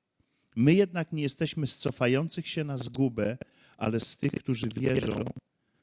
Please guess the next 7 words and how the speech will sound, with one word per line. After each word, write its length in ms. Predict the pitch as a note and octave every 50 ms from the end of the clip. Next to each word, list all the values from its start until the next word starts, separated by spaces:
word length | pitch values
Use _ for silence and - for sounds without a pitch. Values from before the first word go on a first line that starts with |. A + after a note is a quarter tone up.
| _ _ -
dla 280 | - - - - A2 G#2
zachowania 800 | G2+ G#2 F#2+ G2 G#2+ G2+ G#2 G2+ G2+ G2 F#2+ F#2 F#2+ G2 G2 - _ _ _ _ _ _ _ _ _ _ - -
duszy”. 380 | - E2+ E2 - - - - - _ _ _ _ _ _ _ _ _ _ _ _ _ _ _ _ _ _ _ _ _ _ _ _ _ _ _ _ _ _ _ _ _ _ _ _ _ _ _ _ _ _ _ _ _ _ _ _ _ _ _ _ _ _ _ _ _ _ _ _ _ _ _ _ _ _ _ _ _ _ _ _ _ _ _ _ _ _ _ _ _ _ _ _ _ _ _ _ _ -
My 400 | G3 G#2+ A2 A2+ B2+ D3 E3 E3+ - _ _ _ _ _ _ _ _ _ _ _ _ _ -
jesteśmy 480 | G2 F#2 - - A#2 G#2+ - A#2 G#2+
z 160 | - - - -
tych, 400 | - A#2 B2+ C#3+ - - -